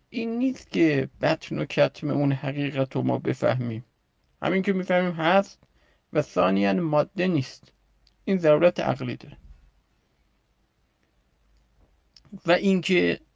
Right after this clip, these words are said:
ذات اون حقیقت رو نمیشناسیم دلیل بر نبودش نیست.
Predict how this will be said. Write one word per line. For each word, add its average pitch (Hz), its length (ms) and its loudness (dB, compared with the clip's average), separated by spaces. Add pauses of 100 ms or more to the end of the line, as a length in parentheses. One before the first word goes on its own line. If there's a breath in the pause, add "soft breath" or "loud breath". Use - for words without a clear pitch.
ذات 190 580 2
اون 180 440 0 (360)
حقیقت 156 760 0
رو 139 460 0
نمیشناسیم 143 1080 0
دلیل 143 500 0
بر 147 180 4
نبودش 160 720 0
نیست. 233 340 -2